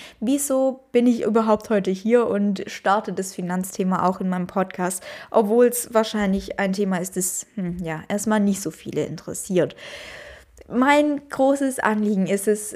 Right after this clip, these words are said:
Finanzbildung weiter zu, <laughs> weiter, <laughs> weiter zu verbreiten. Wirklich, ich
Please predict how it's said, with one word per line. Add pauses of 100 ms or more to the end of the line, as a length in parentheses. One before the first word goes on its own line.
(120)
Finanzbildung
weiter
zu, (380)
<laughs> (320)
weiter, (140)
<laughs>
weiter
zu
verbreiten. (340)
Wirklich,
ich